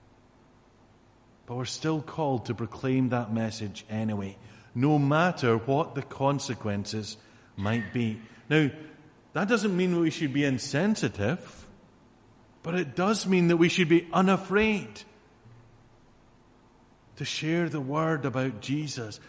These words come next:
that he is the only way to salvation, whether the world wants to hear it or not. You see, when we look at the life of Samuel,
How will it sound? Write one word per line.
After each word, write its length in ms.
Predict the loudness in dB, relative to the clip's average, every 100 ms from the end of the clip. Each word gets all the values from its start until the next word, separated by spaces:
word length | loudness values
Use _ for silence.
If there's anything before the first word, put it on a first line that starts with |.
| -2
that 100 | -2
he 260 | 0 -2 -2
is 480 | 0 2 2 0 0
the 140 | -2 0 6
only 440 | 8 8 6 4
way 220 | 4 2
to 160 | 0 -6
salvation, 680 | -4 -2 0 2 0 -2 -8 -6
whether 240 | 0 2 2
the 140 | 2
world 420 | 4 6 6 4 0 -8
wants 460 | -2 2 2 0 -4
to 100 | -6
hear 260 | -2 -2
it 120 | -2 -4
or 160 | -4
not. 460 | -2 -2 -2 -6 -12 -20 -20 -20 -20 -20 -20 -20 _ -20 _ _ _ -20 -18 -6
You 80 | 0
see, 120 | 4
when 160 | 6
we 100 | 8
look 260 | 8 6 4
at 100 | -2
the 60 | 0
life 340 | 0 0 -4
of 100 | -6
Samuel, 560 | -6 -2 0 2 0